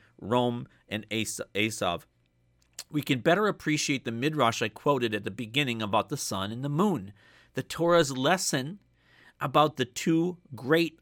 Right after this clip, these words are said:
luminaries and the dance that we see them perform in the sky is more than just as-, astronomy. They're telling the tale of Jacob and Esau, and what's more, the tale of Jacob and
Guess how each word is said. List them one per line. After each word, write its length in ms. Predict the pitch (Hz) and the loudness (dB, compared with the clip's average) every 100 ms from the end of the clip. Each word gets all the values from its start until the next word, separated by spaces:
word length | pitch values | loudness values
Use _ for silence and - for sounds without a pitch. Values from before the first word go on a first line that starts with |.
| _ | _
luminaries 920 | 147 139 180 196 127 110 104 123 143 | -4 0 2 2 0 0 0 -2 -4
and 160 | 120 110 | -4 -4
the 60 | 98 | -6
dance 600 | - - 147 170 165 - | -8 -4 -2 -2 -2 -2
that 160 | 175 - | -2 -4
we 100 | 156 | -2
see 300 | - 165 160 | -2 -2 -2
them 220 | 151 143 | -2 -2
perform 580 | 156 147 - 151 156 151 | -4 -4 -4 -2 -2 -2
in 120 | 143 | -4
the 100 | 143 | -4
sky 640 | - - 160 165 147 143 - _ _ _ _ _ _ | -4 0 2 4 2 -2 -8 _ _ _ _ _ _
is 200 | 92 104 | -12 -10
more 520 | 127 165 202 262 330 | -6 -2 0 2 2
than 160 | 254 175 | 0 0
just 380 | 139 156 - - | 2 2 0 -8
as-, 320 | 117 - - - | -8 -8 -8 -6
astronomy. 840 | 127 - 160 147 143 131 90 87 - - _ _ _ _ _ _ _ | -6 -4 -2 2 4 2 -2 -10 -16 -20 _ _ _ _ _ _ _
They're 140 | - 147 | 4 4
telling 560 | - - 196 220 226 | 4 -2 2 2 0
the 140 | 190 180 _ | -2 -2 _
tale 520 | - 175 202 117 120 - | -8 -2 2 4 2 0
of 160 | 143 | -6
Jacob 420 | 143 139 139 160 156 | -2 -2 -2 -4 -4
and 80 | |
Esau, 400 | 165 240 - 120 | -4 -2 4 4
and 180 | 123 147 | 4 2
what's 260 | 151 160 - | 2 0 -2
more, 400 | 190 214 160 151 _ _ _ _ | -2 0 0 -4 _ _ _ _
the 60 | |
tale 400 | 113 - 151 160 | -10 -2 4 6
of 180 | 135 117 - | 6 2 -8
Jacob 400 | - 156 156 139 | -2 0 2 2
and 100 | 127 | 0